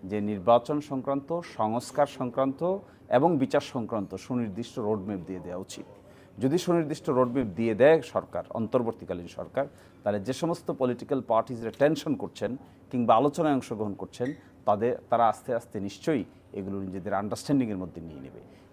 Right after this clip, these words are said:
এই প্রেক্ষিতে আমার কথা থাকবে, ইলেকশন করার জন্য যে রোডম্যাপ ডিক্লেয়ার করেছে অন্তর্বর্তীকালীন সরকার, আজকে বিএনপির সঙ্গে কথা হয়েছে, আলোচনা হয়েছে,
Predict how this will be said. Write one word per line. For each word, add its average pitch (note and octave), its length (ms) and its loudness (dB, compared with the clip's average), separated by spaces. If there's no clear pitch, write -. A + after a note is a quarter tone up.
এই D#3+ 180 6
প্রেক্ষিতে - 560 -2
আমার C#3+ 280 4
কথা A2 260 -4
থাকবে, F2 460 -8
ইলেকশন F3+ 680 0
করার B2+ 360 8
জন্য F#2 380 -6
যে G#2 100 -2
রোডম্যাপ A#2+ 420 2
ডিক্লেয়ার G#2 400 -4
করেছে E3+ 340 -4
অন্তর্বর্তীকালীন E2+ 680 -8
সরকার, A#2 440 -4
আজকে C#3 340 2
বিএনপির A2+ 340 -2
সঙ্গে G2+ 280 -8
কথা A2 240 -4
হয়েছে, C3 320 -2
আলোচনা G2+ 380 0
হয়েছে, F2+ 420 -8